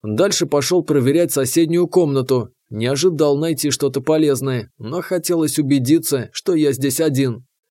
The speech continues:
Однако, как только я подошел к двери, что интересно, межкомнатная дверь здесь все же была. За ней я услышал какие-то стоны.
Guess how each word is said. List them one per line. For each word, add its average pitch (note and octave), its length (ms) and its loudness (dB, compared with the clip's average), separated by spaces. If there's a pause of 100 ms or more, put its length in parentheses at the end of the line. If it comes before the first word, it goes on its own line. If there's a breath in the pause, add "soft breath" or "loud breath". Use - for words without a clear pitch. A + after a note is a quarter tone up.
(100)
Однако, A#2+ 760 0
как G#2+ 180 -4
только F#3 280 0
я D3 120 2
подошел C3+ 480 0
к B2 80 0
двери, C3 540 0 (180)
что - 300 -2
интересно, C3+ 680 -2 (140)
межкомнатная C#3 760 0
дверь C#3 320 2
здесь C#3 340 2
все D#3+ 240 0
же D3+ 120 2
была. D#3 440 2 (260)
За G#2 260 0
ней C3+ 260 0
я F3 160 2
услышал D3 500 -2
какие-то D3+ 500 0
стоны. C#3 600 0